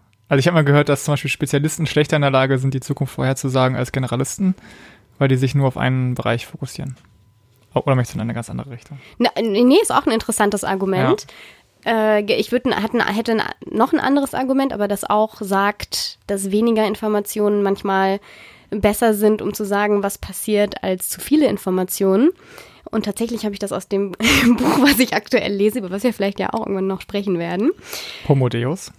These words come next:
Speaker 2: Richtig. Und, äh, da schreibt er, da geht's natürlich, da, der denkt in ein bisschen größeren Zeitspannen,
Speaker 1: Ja.
Speaker 2: aber da schreibt er auch, i-, dass je mehr Daten wir zur Verfügung haben und je besser wir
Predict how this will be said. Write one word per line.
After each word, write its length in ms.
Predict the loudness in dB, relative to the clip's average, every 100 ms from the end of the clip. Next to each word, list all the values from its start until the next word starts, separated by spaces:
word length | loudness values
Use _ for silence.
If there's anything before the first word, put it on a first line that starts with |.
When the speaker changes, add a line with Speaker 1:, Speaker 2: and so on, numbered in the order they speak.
| -6
Speaker 2:
Richtig. 720 | 0 0 0 0 0 0 -12 -20 -20 -20 _ 4
Und, 600 | 6 6 4 2 -2 -6
äh, 360 | -2 0 0
da 220 | 0 -2 -2
schreibt 320 | -2 -4 -2
er, 80 | -2
da 60 |
geht's 200 | -2 -4
natürlich, 540 | -6 -4 -8 -8 -12 -8
da, 160 | -8
der 140 | -6 -2
denkt 240 | -2 -2
in 60 | -4
ein 20 |
bisschen 220 | -4 -4
größeren 420 | 0 0 0 -2
Zeitspannen, 640 | -2 -6 -2 0 2 2 2
Speaker 1:
Ja. 60 | 0 -8 -20 -14 -4
Speaker 2:
aber 340 | 2 2 2 -2
da 220 | -6 -4
schreibt 280 | 0 -2 -2
er 180 | 0 2
auch, 240 | 0 -2 -10
i-, 160 | -8 -6
dass 260 | -6 -8 -4
je 180 | 2 4
mehr 220 | 4 2
Daten 420 | 2 0 2 0
wir 140 | 0
zur 160 | -6 -6
Verfügung 500 | -6 -4 -4 -4 -4
haben 280 | -6 -4 -4
und 140 | -6
je 60 | -4
besser 400 | -4 -2 -2 -2
wir 380 | 0 2 2